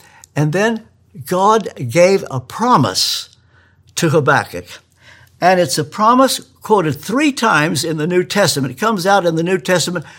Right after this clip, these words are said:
"The just shall live by faith." That's the way it's quoted. The Hebrew in Habakkuk chapter two, verse four says, "The just will live by God's faithfulness."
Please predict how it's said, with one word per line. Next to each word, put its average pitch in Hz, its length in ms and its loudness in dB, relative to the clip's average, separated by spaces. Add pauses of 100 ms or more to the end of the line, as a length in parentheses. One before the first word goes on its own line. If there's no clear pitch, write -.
(240)
"The 151 140 2
just 175 400 0
shall 175 220 -4
live 170 200 0
by 147 140 -2
faith." - 500 -4 (220)
That's - 220 -10
the 151 80 -6
way 147 100 -2
it's 131 100 -6
quoted. 117 460 -2 (340)
The 165 160 0
Hebrew 151 680 -2 (420)
in 220 340 0
Habakkuk 170 720 0
chapter 185 360 -2
two, 208 280 -2
verse 156 200 2
four 180 360 0
says, 156 280 -4 (380)
"The 170 120 0
just 139 560 -2
will 165 200 -2
live 170 240 2
by 143 260 -2 (500)
God's 190 440 0
faithfulness." - 1080 -2